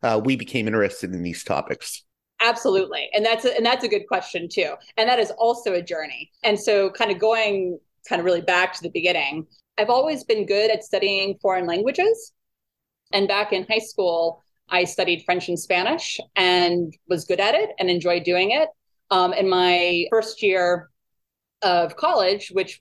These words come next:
Speaker 2: um, I started college in nineteen ninety-nine, um, and in my first year of college, I, um, continued with Fr-, French and Spanish. And then the beginning of my sophomore year, I was like,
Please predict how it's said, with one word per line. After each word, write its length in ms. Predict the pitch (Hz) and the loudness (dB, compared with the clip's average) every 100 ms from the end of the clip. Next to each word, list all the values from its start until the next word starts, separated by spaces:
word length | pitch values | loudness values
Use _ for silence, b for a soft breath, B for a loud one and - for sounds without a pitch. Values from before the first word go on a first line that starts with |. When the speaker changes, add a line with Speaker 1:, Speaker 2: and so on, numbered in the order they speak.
| - | -2
Speaker 2:
um, 280 | 175 165 165 | 0 0 0
I 80 | 190 | -2
started 520 | - 196 190 185 170 _ | 2 2 2 0 -2 _
college 380 | - 170 175 175 | 0 2 2 0
in 80 | 170 | -4
nineteen 260 | 165 160 | -4 -2
ninety-nine, 600 | 170 170 165 151 147 160 - _ _ _ | 0 2 0 0 -2 -4 -10 _ _ _
um, 300 | 190 180 170 170 | 2 4 2 2
and 220 | 180 180 180 | 2 2 2
in 100 | 185 | 2
my 120 | 170 | 2
first 180 | - - | 2 0
year 100 | 214 | 0
of 80 | 185 | -2
college, 380 | 170 170 170 165 | 0 2 0 2
I, 360 | 165 160 165 - - | 0 0 -2 -4 -2
um, 280 | 165 165 | 0 -2
continued 460 | 170 180 175 175 175 | 0 -2 2 2 2
with 120 | 170 | 0
Fr-, 200 | 175 170 | -4 -4
French 240 | - 175 196 | -2 -2 -2
and 80 | 185 | -4
Spanish. 680 | - 151 151 170 - - - _ _ - | -2 -2 -2 -4 -6 -12 -16 _ _ -2
And 200 | 196 190 | 0 2
then 400 | 196 190 190 185 - _ | 2 2 2 -2 -6 _
the 120 | 180 | -2
beginning 300 | 175 202 190 | 0 -2 -2
of 100 | 190 | -2
my 120 | 180 | -4
sophomore 460 | 175 262 320 - 202 | -2 -2 -2 0 0
year, 240 | 170 170 | 2 2
I 120 | 170 180 | 2 0
was 180 | 180 | 0
like, 220 | 202 196 | 0 0